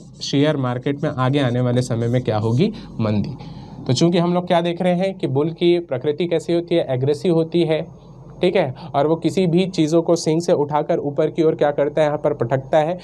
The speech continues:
तो that means हम लोग क्या देख रहे हैं, ये तेज़ी को क्या करता है, यहाँ पर शो करता है। वहीं हम लोग बियर क्या देख रहे हैं, पंजा मार के यहाँ पर नीचे यहाँ पर गिराता है। तो हम लोग क्या देख रहे हैं कि जब मार्केट यहाँ पर स्लो होगा तो उसको हम लोग बियरिश मार्केट के नाम से हम लोग यहाँ पर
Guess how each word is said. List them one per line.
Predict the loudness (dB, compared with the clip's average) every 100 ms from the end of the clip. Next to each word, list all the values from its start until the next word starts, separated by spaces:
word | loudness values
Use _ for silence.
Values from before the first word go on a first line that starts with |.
| -12 -4
तो | 2
that | 2 4
means | 2 2
हम | 0
लोग | 0 0
क्या | 0
देख | 0 -2
रहे | -2 -2
हैं, | -2 -6 -12 -4
ये | 2 4 2 -4 -16 -2
तेज़ी | 0 2 2
को | 0
क्या | 2 0
करता | 0 -2 -2
है, |
यहाँ | -4 -4
पर | -2 -2
शो | -2 0 0
करता | 0 -6 -6
है। | -10 -10 -12 -20 -10 0
वहीं | 2
हम | 4 2
लोग | 0
बियर | 2 2 2
क्या | 0
देख | 0 0
रहे | -2
हैं, | -2
पंजा | -2 0 2 2
मार | 0
के | 0 -2
यहाँ | 0
पर | 0 0
नीचे | 0 -2 0
यहाँ | 0 0
पर | 0
गिराता | 2 2 2 2
है। | 2 -2 -6 -14 -4
तो | 0
हम | 0
लोग | 0 2
क्या | 2
देख | 2 0
रहे | -2
हैं | -2 -2
कि | 0
जब | 2 2
मार्केट | 2 -2 -2 -2
यहाँ | -2 0
पर | -2
स्लो | -2 0 2
होगा | 2 0 -2
तो | -2
उसको | -6 -6 -4
हम | -2 0
लोग | 2
बियरिश | 2 2 0 -4
मार्केट | -6 -4 -4
के | -2
नाम | -4 -2
से | -2
हम | -2
लोग | 0
यहाँ | -2 0
पर | 0